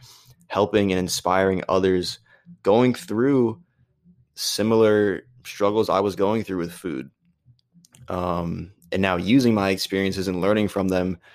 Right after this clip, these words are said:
to share that knowledge with others. And I want to reiterate the fact with this podcast, I am simply sharing my own experiences. I am not a licensed nutritionist. I'm not a registered dietitian. I'm not an eating disorder recovery coach. I'm not certified,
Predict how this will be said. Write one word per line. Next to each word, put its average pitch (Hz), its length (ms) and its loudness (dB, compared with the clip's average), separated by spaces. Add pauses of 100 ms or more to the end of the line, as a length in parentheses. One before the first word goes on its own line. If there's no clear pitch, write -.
(260)
to - 160 -6
share 98 380 2
that 92 420 2 (340)
knowledge 92 360 0
with 87 200 -6
others. 92 440 0
And 90 160 -6
I - 20 -2
want 92 320 0
to 92 480 -6 (480)
reiterate 98 640 2 (180)
the 90 160 -6
fact - 640 -4 (360)
with 98 180 -2
this 95 140 -6
podcast, 92 520 0
I 92 140 0
am 92 80 -2
simply 101 380 -2
sharing 95 500 0
my 90 300 0
own 90 200 -2
experiences. 90 920 -4
I 80 140 -6
am 80 160 -8
not 90 400 -2 (340)
a 92 120 0
licensed 98 540 2
nutritionist. 107 640 0
I'm 82 240 -4
not 92 300 0
a 85 80 -4
registered 92 400 -2
dietitian. 98 800 -2
I'm 82 200 -4
not 90 260 0
an 87 160 -4
eating 95 240 -4
disorder 90 320 0
recovery 104 500 0
coach. 98 360 2
I'm 73 120 -8
not 80 180 -2
certified, 95 640 2